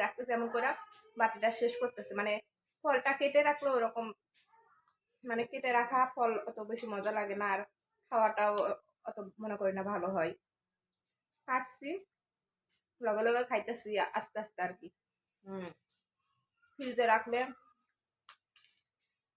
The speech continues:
হয়তো পরে ঠান্ডা ঠান্ডা লাগলে ভালো লাগে, দুষ্টামি করি আর খাই। বিশেষ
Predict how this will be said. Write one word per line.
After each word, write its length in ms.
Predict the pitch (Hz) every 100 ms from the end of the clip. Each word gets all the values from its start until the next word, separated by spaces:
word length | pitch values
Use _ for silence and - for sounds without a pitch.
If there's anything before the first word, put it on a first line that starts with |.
| _ _ _ _ _ _ _ _ _ _ 226
হয়তো 220 | 247 247 240 _ _ -
পরে 180 | 277 277 - - _ _
ঠান্ডা 240 | - 240 247
ঠান্ডা 200 | 294 262 262
লাগলে 160 | 247 247
ভালো 120 | 214 185
লাগে, 160 | 208 254 - _ _ _ _ - _ _ _ _ _ - _ _
দুষ্টামি 400 | 233 233 233 220 214
করি 160 | 214 202 185
আর 60 | -
খাই। 180 | - - - _ _ _ _ _ _ _ _ _ _ _ _ _ _ - - _ _ _ _ _ _ _ _ _ _ _ _ _ _ _ _ _ _ _ _ _ _ _ _ _ _ _ _ _ _ _
বিশেষ 400 | 247 247 269 285